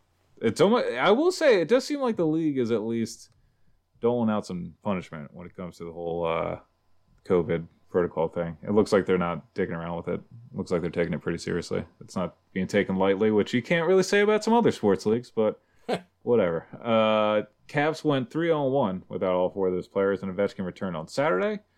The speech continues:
pitched in the, uh, overtime winner, you know, just casually win the game in overtime for them against the Bruins,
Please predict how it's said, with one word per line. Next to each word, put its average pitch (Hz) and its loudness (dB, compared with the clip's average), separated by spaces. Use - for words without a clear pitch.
pitched - -2
in 98 2
the, 92 -2
uh, 92 -2
overtime 95 0
winner, 120 -4
you 117 -8
know, 87 -8
just 90 -18
casually 90 -2
win 87 -10
the 87 -12
game 90 -6
in 87 -10
overtime 92 -8
for - -20
them 95 -6
against 90 -8
the - -18
Bruins, 160 -4